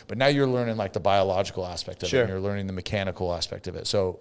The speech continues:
Speaker 1: was that your first
Speaker 2: You know, I
Speaker 1: exposure
Speaker 2: don't know.
Speaker 1: to it?
Speaker 2: I, I think somehow it just came easy to me.
Speaker 1: Mm.
Speaker 2: I, I don't know why. Anatomy,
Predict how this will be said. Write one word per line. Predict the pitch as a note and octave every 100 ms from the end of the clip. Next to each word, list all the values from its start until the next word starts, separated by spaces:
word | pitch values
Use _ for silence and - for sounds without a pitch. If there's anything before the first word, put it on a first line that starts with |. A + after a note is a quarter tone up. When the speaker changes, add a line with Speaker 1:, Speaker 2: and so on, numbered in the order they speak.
| -
Speaker 1:
was | G#2+
that | A2+ -
your | F#2
first | - B2+
Speaker 2:
You | A#3+
know, | B3+
I | -
Speaker 1:
exposure | -
Speaker 2:
don't | A3
know. | E3
Speaker 1:
to | D3
it? | -
Speaker 2:
I, |
I | D#3+
think | - C#4+ -
somehow | - - A#3+ G#3+
it | D3+ A#2
just | C3 B2+
came | - D3 C3 -
easy | A#2+ A#2+ G#2+
to | -
me. | G#2 F#2+ F2+ - G2+
Speaker 1:
Mm. | G#2+ -
Speaker 2:
I, |
I | A#2+
don't | B2+
know | A#2
why. | A2 A2 G#2
Anatomy, | G2+ G#2 G#2+ A2 A2 A2 A2 A2